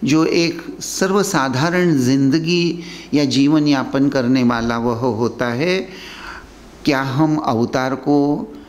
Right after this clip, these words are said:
सहजता से पहचान सकने की क्षमता रखते हैं? हमारे में वह क्षमता नहीं होती। ये तो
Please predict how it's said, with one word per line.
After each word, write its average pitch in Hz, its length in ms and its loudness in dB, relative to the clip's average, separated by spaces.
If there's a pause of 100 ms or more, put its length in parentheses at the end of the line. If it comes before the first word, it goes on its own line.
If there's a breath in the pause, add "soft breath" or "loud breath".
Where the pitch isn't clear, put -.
(140 loud breath)
सहजता 123 680 0
से 120 580 0 (640 loud breath)
पहचान 120 460 2
सकने 120 400 0
की 131 160 0
क्षमता 117 540 0
रखते 120 360 -2
हैं? 165 440 0 (1000 loud breath)
हमारे 113 300 2
में 113 140 2
वह 113 200 0
क्षमता 113 520 -2
नहीं 107 360 2
होती। 110 680 -2 (720 loud breath)
ये 156 140 6
तो 180 200 4